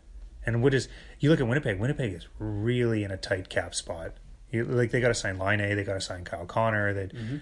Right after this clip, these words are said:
Speaker 1: their cap situation, I would think, is worse than the Leafs next year. But they've got, you know, Wheeler making huge money, and they've got Brian Little making big money, and they've got Byfuglien, and they've got,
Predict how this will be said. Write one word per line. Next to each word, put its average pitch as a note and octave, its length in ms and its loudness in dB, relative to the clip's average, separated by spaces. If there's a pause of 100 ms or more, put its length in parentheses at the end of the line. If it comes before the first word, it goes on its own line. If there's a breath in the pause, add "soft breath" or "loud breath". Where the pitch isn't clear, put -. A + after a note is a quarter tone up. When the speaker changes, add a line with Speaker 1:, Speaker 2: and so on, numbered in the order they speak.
Speaker 1:
their C#3 120 6
cap C#3 240 0
situation, G#2 560 -2
I F#2+ 100 -6
would G2 160 -4
think, G2+ 160 -4
is F2+ 140 -8
worse F2 300 -6
than E2+ 180 -10
the D#2+ 80 -12
Leafs D#2+ 400 -10 (160)
next - 240 -8
year. D#2+ 220 -8 (680 soft breath)
But C#3+ 80 6
they've D3+ 140 8
got, B2 320 4 (280 soft breath)
you A#2 80 -2
know, G2+ 100 0
Wheeler A2+ 380 2
making G#2+ 300 -2
huge G#2 280 0
money, G2 400 -4
and F#2+ 140 -6
they've F#2 140 -8
got F#2+ 280 -4 (220 loud breath)
Brian G2+ 260 0
Little A2 220 2
making G#2+ 260 -2
big G2 180 -2
money, F#2+ 360 -6
and F#2+ 120 -8
they've F#2 140 -10
got F2 280 -8 (260 loud breath)
Byfuglien, G#2+ 500 2
and F2+ 140 -8
they've E2+ 180 -10
got, E2+ 300 -10